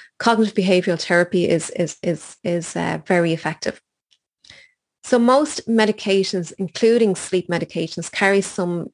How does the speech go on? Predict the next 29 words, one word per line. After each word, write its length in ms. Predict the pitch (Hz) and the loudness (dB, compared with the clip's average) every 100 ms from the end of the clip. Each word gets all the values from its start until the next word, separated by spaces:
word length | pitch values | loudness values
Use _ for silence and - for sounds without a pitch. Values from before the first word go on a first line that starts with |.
| _ | _
form 360 | - 185 170 - | -4 -2 0 -2
of 180 | 165 - | -4 -4
side 300 | - 160 156 | -6 -4 -2
effects, 400 | 180 170 - - - - - _ _ _ | -4 -4 -8 -14 -20 -20 -20 _ _ _
but 100 | 220 | 2
it's 180 | 220 - | 2 2
different 380 | 254 254 262 226 | 0 2 0 0
for 120 | 247 | 0
everybody. 480 | - 180 180 165 170 | 0 0 0 0 0
We're 120 | 180 | 2
all 140 | 185 190 | 4 4
individuals 760 | 175 170 165 175 160 160 - - | 2 -2 -2 -2 -2 -2 -8 -2
and 240 | 185 175 | 2 2
you 200 | 156 202 | 2 2
won't 260 | 196 220 - | 4 2 2
know 300 | 196 180 170 | 2 4 2
until 360 | 180 - 190 165 | 0 -2 -2 -2
you 120 | 160 | -2
use 340 | 170 170 170 | 0 0 -2
them. 180 | - 160 | -4 -6
So 160 | - 190 | -2 0
this 200 | 214 226 | 0 2
is 100 | 208 | 2
why 180 | 196 | 2
doctors 380 | 185 175 - 180 | 4 0 0 -6
sometimes 500 | - 185 - 170 165 | -4 -6 -4 -6 -6
try 320 | - 180 165 | -4 0 0
to, 480 | 170 - 175 165 160 _ - - - _ - | 0 0 0 0 -4 _ -20 -20 -20 _ -4
um, 460 | 170 160 160 160 | 2 2 2 -2